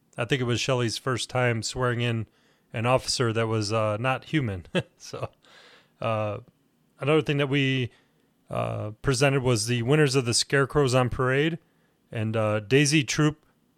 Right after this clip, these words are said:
seven five nine one five, they,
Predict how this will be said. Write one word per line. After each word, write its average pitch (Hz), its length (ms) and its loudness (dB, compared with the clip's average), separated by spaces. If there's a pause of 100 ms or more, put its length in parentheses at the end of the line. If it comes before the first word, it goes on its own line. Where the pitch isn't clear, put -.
(140)
seven 151 380 2
five 143 560 2 (180)
nine 131 240 2
one 139 160 2
five, 135 580 0 (120)
they, 135 420 0